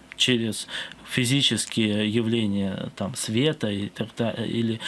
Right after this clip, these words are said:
не-, нетварного света, как это уже не физическое явление, как говорил Григорий Палама. Но, а, а чаще всего, э, человек чувствует это прежде всего в своем сердце.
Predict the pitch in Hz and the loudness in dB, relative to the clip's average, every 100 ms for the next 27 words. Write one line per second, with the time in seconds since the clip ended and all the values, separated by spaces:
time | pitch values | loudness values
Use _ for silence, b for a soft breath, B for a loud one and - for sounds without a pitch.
0 | B B - 113 123 123 135 160 - 127 | B B -2 0 2 4 6 4 2 2
1 | 127 117 117 113 - 123 123 120 117 104 | 2 2 -2 -2 -2 0 0 2 -2 0
2 | 113 104 - 101 117 117 104 107 110 120 | 0 -2 -4 -2 0 0 0 2 4 4
3 | 110 104 110 104 - 104 101 104 110 104 | 2 0 2 0 -2 0 2 2 0 0
4 | 101 - 104 110 107 104 107 101 117 107 | -2 -4 -4 -2 -2 -2 -2 -4 -2 -4
5 | 98 110 120 180 226 B B B 151 190 | -2 -2 2 0 0 B B B 4 6
6 | 190 165 B B - 131 139 135 131 - | 6 2 B B 2 6 6 6 2 -2
7 | - - - - - - - 127 127 170 | -8 -10 -18 -20 -20 -12 -2 2 4 6
8 | 196 156 131 151 170 156 - 147 135 - | 6 4 4 4 6 4 2 0 2 2
9 | 139 143 156 160 165 151 139 135 135 123 | 4 4 4 4 2 2 0 0 0 -2
10 | 139 143 131 120 135 120 - 123 120 - | 0 2 2 0 2 0 2 2 4 2
11 | 101 - - | -2 -2 -8